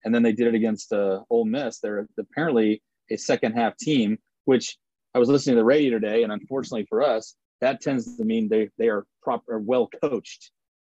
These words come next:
So what does that make Florida,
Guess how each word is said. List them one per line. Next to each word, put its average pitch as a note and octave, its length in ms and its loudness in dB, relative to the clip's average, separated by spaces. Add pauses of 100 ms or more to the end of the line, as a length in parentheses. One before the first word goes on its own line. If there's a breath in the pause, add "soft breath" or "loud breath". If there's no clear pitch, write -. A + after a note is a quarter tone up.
(560)
So A#2+ 340 2
what A2 260 0
does B2 100 -2
that A2+ 160 -2
make G#2+ 260 -8
Florida, G#2+ 440 -2